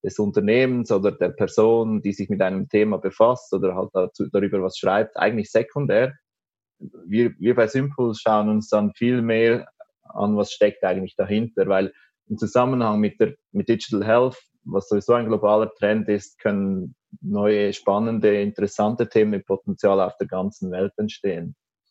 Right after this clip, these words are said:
Es ist also aus meiner Sicht wichtig, dass man irgendwie einen, versucht, einen Schritt tiefer zu gehen und, und wirklich sich mit,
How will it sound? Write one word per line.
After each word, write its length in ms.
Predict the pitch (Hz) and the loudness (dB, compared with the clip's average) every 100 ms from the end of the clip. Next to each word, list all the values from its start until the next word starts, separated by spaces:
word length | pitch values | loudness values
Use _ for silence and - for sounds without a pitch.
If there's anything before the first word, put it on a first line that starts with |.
| _ - | _ -12
Es 140 | 95 | -6
ist 180 | 110 110 | -4 2
also 220 | 110 107 | 2 4
aus 100 | 98 | 0
meiner 300 | 110 107 117 | 2 2 0
Sicht 280 | 110 113 - | 0 -4 -2
wichtig, 560 | 113 120 - 117 110 - _ _ _ _ - | -2 -2 0 0 0 -8 _ _ _ _ 0
dass 160 | 113 107 | 0 2
man 180 | 113 110 | 0 0
irgendwie 300 | 107 113 110 | 0 2 2
einen, 320 | 110 110 107 | 2 -2 -4
versucht, 400 | 110 139 139 139 | -2 0 2 2
einen 220 | 117 113 | 0 0
Schritt 380 | - 123 127 - - | 0 0 0 -8 -10
tiefer 400 | - 143 160 147 | 0 0 0 -4
zu 140 | - 139 | -2 4
gehen 460 | 135 131 123 123 | 4 4 2 -2
und, 360 | 92 113 107 - | -2 -2 -4 -6
und 280 | 98 107 90 | -2 0 0
wirklich 400 | 117 - 113 - | -2 -2 -6 -4
sich 180 | 107 | -2
mit, 260 | 110 107 | 0 -2